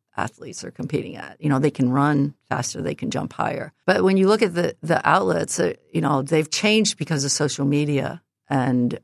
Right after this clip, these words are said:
they've changed because of the, the hunt for the scholarship. So that impacts them as well. But I think that the athletes, they're all children, and I think they wanna be, they, they wanna be connected and they wanna be validated.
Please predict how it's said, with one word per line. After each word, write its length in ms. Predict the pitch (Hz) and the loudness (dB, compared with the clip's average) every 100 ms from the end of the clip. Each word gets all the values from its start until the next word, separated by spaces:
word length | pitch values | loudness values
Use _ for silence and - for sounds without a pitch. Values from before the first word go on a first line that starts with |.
| _ | _
they've 320 | 156 151 - | 2 2 -2
changed 1080 | - - 165 160 151 151 - - - - - _ _ _ - | -4 2 4 4 2 0 -4 -6 -10 -14 -20 _ _ _ -2
because 460 | 151 - 156 135 | -2 2 2 2
of 120 | 151 143 | 2 2
the, 240 | 147 - - | 2 0 -2
the 140 | 143 | -2
hunt 340 | 139 165 151 - | 0 2 2 0
for 160 | - | -2
the 120 | 139 | 2
scholarship. 800 | 135 - 143 135 156 - - - - _ _ | 2 2 4 4 2 -2 -4 -8 -14 _ _
So 160 | 165 | 2
that 220 | 156 147 | 4 4
impacts 560 | - 143 135 139 131 - | 4 2 2 -2 -2 -2
them 160 | 147 139 | 0 0
as 200 | 135 147 | 0 0
well. 420 | 139 - - 165 _ - | 0 0 -2 -8 _ 0
But 240 | 160 - - | 0 0 -4
I 140 | 147 151 | -2 -2
think 380 | - 170 147 | 0 0 0
that 240 | - 160 - - | 0 0 0 0
the 240 | 165 160 | 0 0
athletes, 920 | - 147 147 165 175 180 - - - - - | 0 0 -2 -2 -2 -2 -6 -10 -12 -16 -4
they're 140 | 160 | 0
all 140 | 180 196 | 2 0
children, 560 | - 185 165 143 135 | -2 -2 0 -2 0
and 320 | 143 147 143 - | 2 2 0 0
I 220 | 151 147 | -2 -2
think 240 | - 170 | -2 -2
they 160 | 175 165 | 0 2
wanna 260 | 160 160 | 2 0
be, 360 | 156 160 156 143 _ _ _ - | 0 0 0 -4 _ _ _ -10
they, 260 | 165 156 - | -4 -4 -4
they 140 | 147 | -2
wanna 220 | 156 160 165 | 0 2 2
be 100 | 170 | 0
connected 560 | - 156 156 - 214 | 0 2 2 2 0
and 140 | 202 151 | 2 2
they 100 | 151 | 2
wanna 220 | 147 147 | 2 2
be 120 | 151 | 2
validated. 720 | 147 143 151 - - 110 - | 2 2 2 0 -2 -6 -10